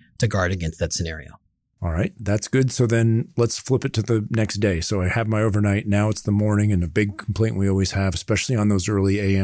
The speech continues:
Speaker 2: Ms, I think of Philadelphia all the time. You know, you have your six A M report, and they leave an hour and a half prior for a fifteen, twenty minute 'cause they're trying to pack in three crews in the morning.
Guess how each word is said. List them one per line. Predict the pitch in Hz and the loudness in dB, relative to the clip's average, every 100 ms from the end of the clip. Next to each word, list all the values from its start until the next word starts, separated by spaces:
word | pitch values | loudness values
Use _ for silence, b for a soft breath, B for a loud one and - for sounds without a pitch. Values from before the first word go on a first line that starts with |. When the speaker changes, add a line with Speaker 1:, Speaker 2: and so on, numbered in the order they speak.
| 95 | 2
Speaker 2:
Ms, | 90 - | 0 -4
I | 98 | -4
think | 107 92 | -4 -4
of | - | -2
Philadelphia | 107 90 90 85 90 | -2 0 -2 -4 -4
all | 80 | -4
the | 85 | -4
time. | - 82 78 b b b b - | -4 -4 -6 b b b b -4
You | 98 | 0
know, | |
you | 95 107 | 2 4
have | 107 | 2
your | 101 90 | 0 0
six | - - 127 | -2 0 2
A | 113 | 2
M | 110 | 2
report, | 92 - 120 113 - b b b b b b b - | 0 2 4 4 2 b b b b b b b -2
and | 104 98 | 2 2
they | 92 101 | 2 0
leave | 101 110 110 107 101 - - _ _ _ - | 2 2 4 2 -2 -10 -20 _ _ _ -6
an | 202 104 | -6 -2
hour | 110 120 | 0 2
and | 107 | 2
a | |
half | 117 107 - | 2 0 -2
prior | 131 107 92 90 87 - | 0 0 0 -2 -6 -10
for | - 98 | -4 -4
a | |
fifteen, | - 104 - 104 95 | -2 -4 0 0 0
twenty | 117 101 | 0 2
minute | 101 98 | 0 0
'cause | - 98 | -4 -4
they're | 98 | -4
trying | 107 95 | -2 -2
to | |
pack | 87 101 90 | 0 -2 0
in | 98 | -2
three | 90 107 95 | 0 -2 -2
crews | - 107 92 85 | -2 -2 -2 -2
in | |
the | 85 | -4
morning. | 85 80 73 | -4 -4 -8